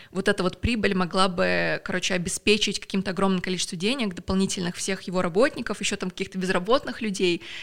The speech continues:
Короче, вот весь этот великий капитал огромный, он, э, может помогать огромному количеству людей, которые щас, да, там на грани выживания живут, но не помогает, потому что,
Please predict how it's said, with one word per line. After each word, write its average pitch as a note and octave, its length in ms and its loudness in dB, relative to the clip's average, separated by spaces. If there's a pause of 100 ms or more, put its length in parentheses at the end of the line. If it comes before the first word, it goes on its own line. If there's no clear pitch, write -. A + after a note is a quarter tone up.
Короче, G#3+ 240 4
вот G#3 100 0
весь A3+ 140 4
этот F#3+ 180 -2
великий G3 280 -2
капитал A3 540 -4
огромный, G3 640 0 (320)
он, G#3 440 4 (180)
э, F3+ 220 -4 (100)
может G3 420 2
помогать F#3+ 480 2
огромному F#3+ 460 2
количеству F#3+ 500 -4
людей, F3+ 260 -2
которые G3+ 320 -4
щас, F#3+ 260 0
да, F#3 100 -4
там F#3+ 160 -2
на F3 80 0
грани F#3 300 0
выживания F3+ 500 -2
живут, F#3 380 -10
но G#3 160 0
не A3 200 4
помогает, G#3 800 0
потому F3 340 -6
что, F3+ 360 -4